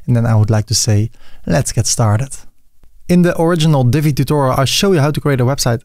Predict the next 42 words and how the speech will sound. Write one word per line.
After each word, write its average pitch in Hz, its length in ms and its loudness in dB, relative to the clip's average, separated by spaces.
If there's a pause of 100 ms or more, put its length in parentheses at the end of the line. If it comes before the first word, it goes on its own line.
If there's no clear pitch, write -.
(280)
like 147 240 0
this, - 420 -2
exactly 131 380 -2
like 117 300 -2
this 123 180 0
one. 113 300 0 (380)
I 127 40 -2
will 127 80 0
show 131 180 0
you 120 60 2
step 143 240 -2
by 127 80 0
step - 340 -2 (440)
how 123 120 -2
to 123 140 -6
create 113 240 -2
this 151 340 -2 (1300)
and 110 80 2
show - 180 0
you 117 140 2
how 123 180 0
to 123 140 -2
work 117 280 0
with - 200 -4 (100)
the 123 140 -2
Divi 156 240 2
theme. 165 400 2 (320)
If 196 180 -2
you 214 60 4
want 190 140 0
to 156 160 0
follow 160 380 -2
the 127 140 0
tutorial 123 400 0
and 127 100 2
start 135 260 -2
from 113 200 -2
scratch, - 460 -4
you 127 80 2
can 120 160 2
go 117 160 0
to 120 260 -2